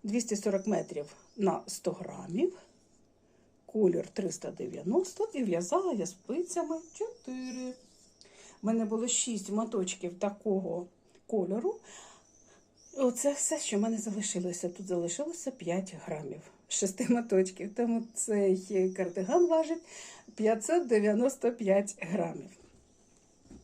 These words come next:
Гудзики я все-таки вирішила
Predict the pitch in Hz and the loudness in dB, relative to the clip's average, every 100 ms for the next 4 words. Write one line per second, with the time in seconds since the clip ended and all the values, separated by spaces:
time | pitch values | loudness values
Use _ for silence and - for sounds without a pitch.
0 | - - _ _ _ _ - - - - | -20 -20 _ _ _ _ -20 -20 -20 -12
1 | - 269 208 196 - 180 175 202 185 - | -4 0 2 0 2 0 4 4 6 4
2 | - 190 180 185 190 175 175 175 151 | 2 0 0 4 4 4 2 -2 -2